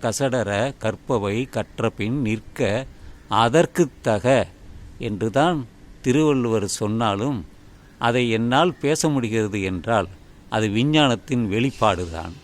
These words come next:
எனவே நண்பர்களே, விஞ்ஞானத்தை குறைத்து மதிக்காதீர்கள்.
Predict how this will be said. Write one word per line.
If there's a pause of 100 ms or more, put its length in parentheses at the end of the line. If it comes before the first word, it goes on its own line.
(1040)
எனவே
நண்பர்களே, (840)
விஞ்ஞானத்தை
குறைத்து
மதிக்காதீர்கள்.